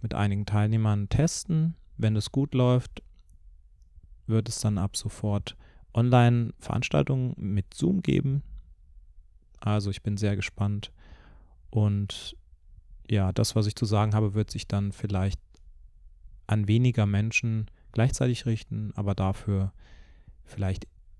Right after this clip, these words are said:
intensiver und vielleicht wird es zu einer stärkeren Replikation führen. In jedem Fall bin ich dann nicht mehr angewiesen auf physische Veranstaltungsorte.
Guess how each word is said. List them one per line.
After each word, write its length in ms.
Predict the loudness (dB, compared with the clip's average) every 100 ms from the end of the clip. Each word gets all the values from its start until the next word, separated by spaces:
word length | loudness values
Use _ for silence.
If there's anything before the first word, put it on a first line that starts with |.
| -20 -4
intensiver 880 | 4 6 6 4 -2 0 0 0 -2
und 180 | -6 -6
vielleicht 400 | -4 -4 -4 -10 -20 -20 -20 -20 -20 -20 -20 -18 -6
wird 180 | -4 -2
es 120 | -4
zu 120 | -4
einer 140 | -2
stärkeren 680 | -2 -4 -4 -4 -6 -4 -6 -10 -20 -8
Replikation 680 | -6 -4 -6 -6 -4 -4
führen. 320 | -4 -6 -6 -8 -18 -20 -18 -18 -20 _ _ _ _ -6
In 100 | 2
jedem 180 | 2 4
Fall 420 | 6 8 8 4 -2 -20 -20 -10
bin 220 | -2 0
ich 140 | 0 2
dann 180 | 2
nicht 160 | 0 0
mehr 100 | 0
angewiesen 440 | 0 0 -2 -2
auf 160 | -4 -4
physische 420 | 0 0 0 -2
Veranstaltungsorte. 1040 | 0 0 0 0 0 -2 -2 -2 -2 -4